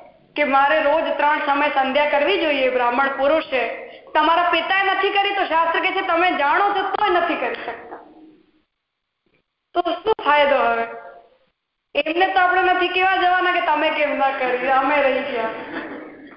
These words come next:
તો પરિસ્થિતિ એ જાતની છે કે આ પરંપરા જે રીતે ચાલે એના પ્રમાણે ચાલવી જોઈએ. ને જ્યારે પરંપરા, શાસ્ત્રની બધી જ પરિસ્થિતિ એવી છે કે પરંપરાનો જો વિચ્છેદ થાય,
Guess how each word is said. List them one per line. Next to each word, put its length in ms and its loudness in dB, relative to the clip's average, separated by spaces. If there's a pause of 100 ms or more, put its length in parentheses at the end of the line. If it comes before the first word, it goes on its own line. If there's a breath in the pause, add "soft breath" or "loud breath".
(500)
તો 80 -2
પરિસ્થિતિ 540 2
એ 200 0
જાતની 400 -2
છે 200 -6
કે 140 -2
આ 480 0
પરંપરા 560 2
જે 220 -2
રીતે 260 -2
ચાલે 440 0
એના 140 0
પ્રમાણે 480 0
ચાલવી 440 0
જોઈએ. 360 -2 (520 loud breath)
ને 100 0
જ્યારે 320 2
પરંપરા, 580 2
શાસ્ત્રની 520 0
બધી 400 2
જ 100 -4
પરિસ્થિતિ 520 0
એવી 260 -2
છે 60 -10
કે 120 0
પરંપરાનો 680 2
જો 140 2
વિચ્છેદ 640 -2
થાય, 260 0